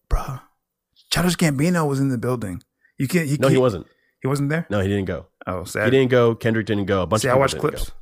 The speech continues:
Speaker 2: go.
Speaker 1: I watch clips.
Speaker 2: Um,
Speaker 1: <laughs>
Speaker 2: but yeah, like, we've could,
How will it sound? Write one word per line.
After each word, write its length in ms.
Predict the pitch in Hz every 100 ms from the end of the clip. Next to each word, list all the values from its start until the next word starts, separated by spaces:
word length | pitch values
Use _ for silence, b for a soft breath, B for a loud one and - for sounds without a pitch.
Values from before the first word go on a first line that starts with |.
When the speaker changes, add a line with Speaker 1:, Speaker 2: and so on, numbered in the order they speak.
| 339
Speaker 2:
go. 80 |
Speaker 1:
I 60 | -
watch 240 | 196 202
clips. 240 | - 123 -
Speaker 2:
Um, 560 | 104 98 95 98 69 - _ _ _ _ _ _ _
Speaker 1:
<laughs> 760 | _ _ _ _ _ _ _
Speaker 2:
but 220 | 143 127 - -
yeah, 300 | 156 147 69
like, 220 | 95 101
we've 220 | 117 123 -
could, 300 | 160 156